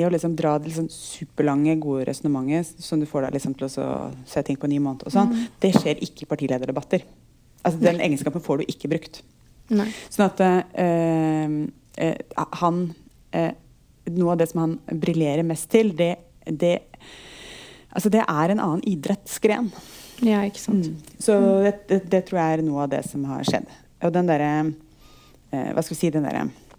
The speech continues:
Speaker 1: tvilen, ikke sant, på den ene siden og på den andre siden og sånn, det, det, det oppleves, eh, vinglete og uklart i en partilederdebatt. Og så har han ikke, mener jeg, bare rett og slett ikke vært flink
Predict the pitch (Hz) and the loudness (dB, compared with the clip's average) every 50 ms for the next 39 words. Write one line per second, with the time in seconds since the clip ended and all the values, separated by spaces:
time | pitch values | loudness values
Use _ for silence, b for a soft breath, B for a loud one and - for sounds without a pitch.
0 | - - - - - _ - - - 170 175 165 165 160 160 160 160 156 160 165 | -20 -20 -20 -20 -18 _ -6 -4 0 2 2 2 2 2 2 2 2 2 2 2
1 | 165 160 156 - 175 175 180 180 175 - 160 165 160 160 156 143 139 - 139 135 | 2 2 2 2 2 2 2 0 0 -2 0 2 2 2 2 0 -2 -2 -2 -2
2 | 143 143 165 160 151 143 135 123 - - - 131 - - - - 147 160 196 202 | -2 -2 0 0 0 0 0 -2 -4 -6 -6 -6 -6 -4 -4 -4 0 0 2 2
3 | 185 185 185 170 B B B B B B B B - 190 196 180 - - 190 185 | 4 2 2 0 B B B B B B B B 2 2 2 2 2 2 2 2
4 | 185 - - - _ - _ _ 180 - - - - 196 185 185 226 247 - - | 2 0 -4 -12 _ -20 _ _ -8 -8 -8 -2 2 2 4 4 4 0 0 -4
5 | - - - _ - 190 180 175 175 175 170 180 170 147 131 135 135 139 - - | -10 -12 -6 _ 2 2 2 2 2 0 0 0 0 0 0 -2 -4 -4 0 0
6 | 160 165 - - 160 - - 151 135 - - - 135 135 143 - - _ _ - | 0 0 0 -2 -2 -2 -2 -4 -4 -4 -4 -2 -2 -2 -2 -6 -10 _ _ -20
7 | - - - - 147 143 139 143 139 139 - - 139 139 139 - 143 - 143 - | -20 -10 -4 -2 0 0 0 0 -2 -4 -4 -4 -4 -4 -6 -6 -6 -4 -4 -4
8 | 139 135 - 151 160 247 294 - - - - - 269 208 170 156 156 160 165 - | -4 -4 -4 0 2 0 0 0 -4 -14 -4 0 2 2 2 2 0 0 0 0
9 | - 202 - - - - - - - 185 170 170 165 185 190 185 180 170 160 - | 0 0 0 -2 -6 -16 -12 -2 0 2 4 4 4 4 4 2 2 2 0 -2
10 | 180 - 170 - 160 151 156 - - - 151 120 - | -2 -4 -2 0 0 0 0 -2 -4 -4 -4 -4 -4